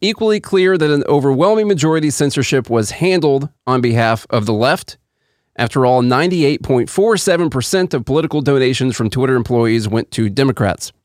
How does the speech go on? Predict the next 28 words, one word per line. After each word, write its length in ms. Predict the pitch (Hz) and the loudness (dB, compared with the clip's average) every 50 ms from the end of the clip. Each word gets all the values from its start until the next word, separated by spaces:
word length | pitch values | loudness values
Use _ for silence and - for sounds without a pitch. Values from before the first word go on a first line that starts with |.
| _ _ _ _ _ _ _ _ _ _ _ _ _ _ - | _ _ _ _ _ _ _ _ _ _ _ _ _ _ -4
It 60 | 123 | -2
remains 340 | 120 127 131 147 165 156 123 | 0 2 2 2 2 0 0
to 60 | 139 | 0
be 120 | 143 131 | -2 -2
seen 380 | 120 - - 170 175 175 175 160 | -2 0 0 2 2 2 2 2
what 100 | 143 - | 0 -2
the 100 | - 127 | -2 -4
Trump 380 | - - - 220 240 302 - | -4 -2 0 0 0 0 0
White 220 | - 262 170 143 127 | 0 0 0 2 2
House 280 | 135 135 120 123 - | 2 2 0 0 0
requested 500 | - 127 - - 135 117 110 - 135 117 | -2 -4 -2 0 0 0 0 -2 -4 -6
Twitter 300 | - 123 131 127 113 113 | -2 -2 0 0 0 0
to 140 | 101 - 113 | -2 -2 -4
censor. 460 | - - 117 101 95 - 127 151 - - _ _ _ _ _ _ _ _ _ _ _ _ _ | -2 0 -2 -2 0 0 -2 -2 -2 -6 _ _ _ _ _ _ _ _ _ _ _ _ _
On 100 | - 131 | -2 0
a 100 | 120 117 | 0 0
legal, 480 | 117 147 202 233 220 175 196 185 180 175 | 0 0 0 -2 0 0 2 0 0 0
constitutional 840 | - - 170 165 156 - 147 - - - 233 269 262 - 190 170 160 | 0 0 0 0 0 -2 -4 -4 -4 -2 -2 -2 -2 -2 -2 -2 -2
basis, 480 | 139 - 139 143 135 - 156 143 127 | 0 0 0 0 0 -2 -2 -4 -2
that 220 | - 143 135 139 107 | 0 0 0 0 0
would 100 | 127 117 | 0 0
be 80 | 123 | 0
more 240 | 120 117 117 117 117 | 0 0 0 0 0
concerning 680 | - - 110 95 - 120 117 113 107 110 107 101 98 - | 0 -2 -2 -2 0 0 0 2 0 0 -2 -4 -6 -4
than 160 | - 123 117 | -4 -2 0
acting 260 | 113 107 107 - 110 104 | 0 0 -2 -2 -2 -2
on 100 | 104 101 | -2 -2
behalf 440 | 101 95 98 98 95 95 - - | -2 -2 -2 -2 -2 -4 -6 -12